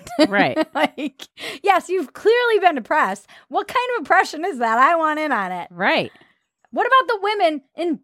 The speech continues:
Speaker 1: frickin' burqas? Why don't you worry about them, Madonna? Donate some money to women that are actually oppressed, not, like, some record label guy who doesn't wanna work with you anymore. I
Speaker 2: Ugh.
Speaker 1: guarantee that's what happened.
Speaker 2: Yeah.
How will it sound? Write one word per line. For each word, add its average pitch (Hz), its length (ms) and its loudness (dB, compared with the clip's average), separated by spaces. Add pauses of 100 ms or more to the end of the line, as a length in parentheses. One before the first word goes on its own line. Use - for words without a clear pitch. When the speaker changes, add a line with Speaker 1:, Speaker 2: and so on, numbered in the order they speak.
(160)
Speaker 1:
frickin' 370 460 -4
burqas? 240 600 -2 (100)
Why 339 140 2
don't 440 160 0
you 370 120 -2
worry 349 400 0
about 349 240 2
them, 370 200 2
Madonna? 262 460 -2
Donate 311 460 -2
some 285 160 -2
money 320 200 0
to 262 80 0
women 277 260 -4
that 269 100 2
are 254 160 4
actually 302 480 -4
oppressed, 233 520 0
not, 254 280 2
like, 254 200 2
some 254 420 -2 (280)
record 240 580 0
label 214 300 2
guy 208 280 4
who 208 40 2
doesn't 214 220 0
wanna 220 140 0
work 220 280 2
with 214 140 -4
you 180 100 2
anymore. 170 540 -2 (120)
I 185 120 -6
Speaker 2:
Ugh. 175 80 2
Speaker 1:
guarantee 202 320 4
that's 170 220 2
what 170 80 0
happened. - 500 -2
Speaker 2:
Yeah. 139 240 -4